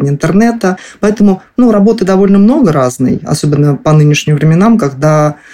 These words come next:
нам, к большому сожалению, добавилось, э, странных достаточно задач. Сейчас, чем дальше, тем больше нам приходится заниматься какими-то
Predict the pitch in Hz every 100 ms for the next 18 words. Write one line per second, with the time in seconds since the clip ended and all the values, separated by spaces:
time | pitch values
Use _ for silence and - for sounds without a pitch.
0 | - - 151 151 147 147 - 143 160 160
1 | 143 - 151 160 151 147 139 165 175 160
2 | 151 147 147 - - 147 - - 190 160
3 | 131 131 - 131 - 139 135 160 214 240
4 | - - - - - - - 285 294 -
5 | - _ - 165 185 185 - 143 - 165
6 | 180 262 240 - 143 135 - - - -
7 | 185 185 170 160 147 156 170 170 156 151
8 | 156 147 151 147 147 143